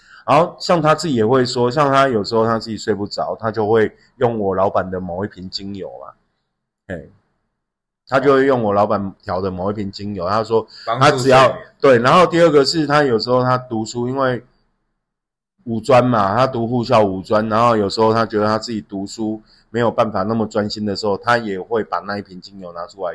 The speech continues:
Speaker 1: 用，对。
Speaker 2: 所以让自己比较专注这样。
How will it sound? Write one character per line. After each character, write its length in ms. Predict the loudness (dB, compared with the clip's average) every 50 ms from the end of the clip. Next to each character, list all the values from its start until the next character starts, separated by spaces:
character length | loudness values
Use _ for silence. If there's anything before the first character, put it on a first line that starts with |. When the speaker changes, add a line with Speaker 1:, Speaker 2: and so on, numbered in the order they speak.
| -10 _
Speaker 1:
用， 160 | -20 -20 -20 _ _ _ _ _ _ _ _ _ _ _ _ _ _ _ -12
对。 240 | -12 -12 -12 -12 -18 -20 -20 -20 -20 _ _ _ -16
Speaker 2:
所 120 | -8 -6 -6
以 20 |
让 380 | -2 0 -2 -2 -2 -4 -10 -10
自 100 | -10 -10
己 80 | -10
比 100 | -10 -6
较 120 | -6 -6 -6
专 280 | -4 -4 -4 -4 -4
注 280 | -8 -10 -10 -12 -12 -10
这 100 | -8 -8
样。 160 | -8 -8 -10